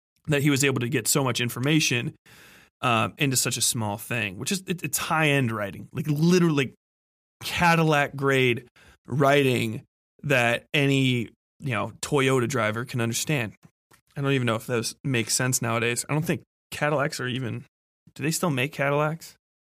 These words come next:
I guess they do. I think I've seen them. Old people drive them. And Toyotas are expensive now. A Toyota Camry will just, like, kick you right in the shin. <laughs>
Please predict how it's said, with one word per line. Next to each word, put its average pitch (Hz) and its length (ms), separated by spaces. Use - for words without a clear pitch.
I - 80
guess 139 200
they 110 140
do. 113 300
I - 40
think 165 160
I've 147 120
seen 117 220
them. 123 260
Old 135 220
people 117 240
drive 110 280
them. 104 260
And 151 100
Toyotas 139 460
are 117 60
expensive 113 580
now. 104 340
A - 40
Toyota 147 340
Camry 131 420
will 98 160
just, - 280
like, 110 180
kick - 200
you 120 60
right 120 160
in 107 60
the 110 60
shin. 120 440
<laughs> - 40